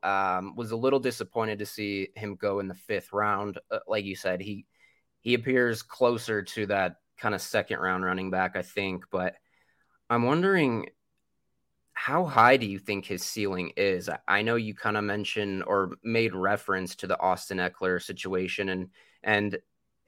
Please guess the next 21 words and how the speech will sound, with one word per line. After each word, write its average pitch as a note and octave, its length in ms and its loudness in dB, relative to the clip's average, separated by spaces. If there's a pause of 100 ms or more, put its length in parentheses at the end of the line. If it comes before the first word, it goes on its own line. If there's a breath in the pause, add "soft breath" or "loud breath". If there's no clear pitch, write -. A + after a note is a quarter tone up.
(440 soft breath)
I G2+ 60 -12
mean, G2 360 -4
we've A2+ 180 -4
seen C3 260 4
what G#2 120 4
Eckler's G#2+ 320 2
been G#2 160 0
able G2 220 -2
to F#2 100 -2
do, G#2 320 0
and F#2+ 180 -2
he's F#2 260 -10
not G2 140 2
a F#2 60 2
guy F#2 260 0
who F#2+ 120 -4
was F#2+ 160 -4
projected G2 640 -2
to E2+ 60 -2
do F#2 260 -6
that. F#2 300 2